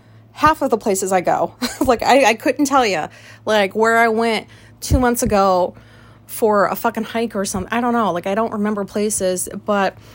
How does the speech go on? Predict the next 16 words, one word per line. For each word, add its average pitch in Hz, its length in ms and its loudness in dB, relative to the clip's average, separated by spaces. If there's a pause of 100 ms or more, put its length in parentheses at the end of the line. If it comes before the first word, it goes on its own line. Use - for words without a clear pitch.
(200)
I 220 80 -4
started 254 400 -2
realizing 214 460 2
we 208 80 0
were 190 80 -2
getting 208 220 -8
closer 180 420 -4
to, - 300 0
like, 165 240 -4
the 202 100 -8
Utica 269 380 -6
area, 180 440 -4
and 208 160 -4
I'm 226 160 -4
like, 220 380 -4 (240)
"Oh, 180 580 -4